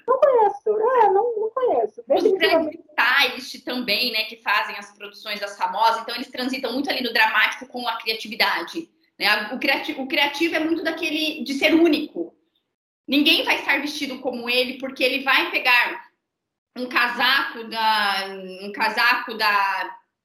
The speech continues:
Speaker 2: Gucci e ele vai criar a sua própria moda lá em cima. De repente, ele vai até customizar aquela peça pra ficar mais, é,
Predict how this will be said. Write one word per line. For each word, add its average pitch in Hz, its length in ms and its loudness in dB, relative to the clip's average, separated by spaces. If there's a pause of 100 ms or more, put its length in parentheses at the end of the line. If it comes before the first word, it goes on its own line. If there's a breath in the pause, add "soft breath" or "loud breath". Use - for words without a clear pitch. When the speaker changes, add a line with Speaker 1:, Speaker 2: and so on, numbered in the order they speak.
(120)
Speaker 2:
Gucci 381 680 -2 (220)
e 269 80 -2
ele 320 180 0
vai 320 220 2
criar 311 300 0
a 330 40 -4
sua 311 160 -10
própria 277 300 -8
moda 233 320 -6
lá 202 60 -8
em 202 80 -10
cima. 170 440 -10 (320 soft breath)
De 247 80 2
repente, 294 320 0
ele 294 120 -2
vai 285 80 4
até 311 120 0
customizar 339 800 -6 (140)
aquela 208 280 -4
peça - 540 -8
pra 208 120 -8
ficar - 580 -2
mais, 254 840 0
é, 240 920 0